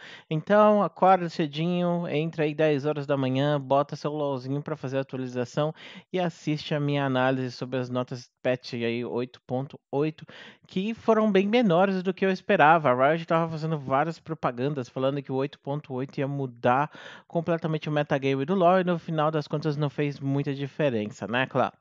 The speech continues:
Bom, agora vamos falar sobre essa nova skin da Evelyn, linda e maravilhosa, que aparentemente vazou.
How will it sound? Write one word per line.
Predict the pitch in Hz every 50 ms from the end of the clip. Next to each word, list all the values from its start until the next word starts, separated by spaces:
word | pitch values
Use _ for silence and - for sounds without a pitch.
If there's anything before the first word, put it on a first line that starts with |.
| _ _ _ - - - - - - - _ _ -
Bom, | 233 214 156 117 113 -
agora | - 143 151 170 185 190 185 180
vamos | 160 170 180 185 180 175 -
falar | - 185 165 160 175 175 160
sobre | - - 170 175 185 185 180 175 156
essa | 151 165 160 - 185
nova | 165 151 147 160 180 180 175 160
skin | 143 - - - - 170 180
da | 175 170 135 123 139
Evelyn, | 165 160 156 143 139 127
linda | 120 127 143 170 170 170
e |
maravilhosa, | 156 156 151 151 147 147 147 123 127 127 143 151 139 127
que | - -
aparentemente | 175 170 - 185 196 196 - 180 175 185 185 180
vazou. | 170 180 190 190 180 156 131 120 123 127 127 120 107 -